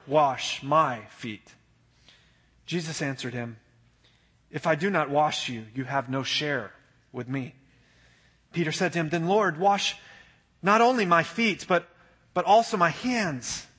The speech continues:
and my head." Jesus said to him, "The one who has bathed does not need to wash except for his feet, but is completely clean. You are clean,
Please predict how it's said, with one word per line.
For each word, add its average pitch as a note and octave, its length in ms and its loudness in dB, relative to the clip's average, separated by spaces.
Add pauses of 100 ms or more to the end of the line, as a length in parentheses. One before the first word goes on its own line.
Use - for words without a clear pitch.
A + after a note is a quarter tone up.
(140)
and C#3+ 120 -6
my C3+ 80 -6
head." D3+ 340 -4 (1300)
Jesus D3+ 300 -6
said C#3+ 220 -4
to C3 80 -6
him, A#2+ 280 -10 (560)
"The D3+ 80 -4
one B3 160 0
who C#4 80 0
has E3+ 140 -2
bathed C3 580 -4 (380)
does C3+ 180 -8
not D3+ 280 -2
need D3 180 -6
to D3 80 -4
wash C3+ 480 -2
except - 380 -6
for B2+ 80 -10
his A#2+ 120 -8
feet, - 400 -8 (600)
but G3 100 -2
is G3 100 -4
completely F#3+ 500 -4
clean. E3+ 440 -8 (1080)
You E3+ 180 0
are F#3 140 4
clean, A#2+ 400 -10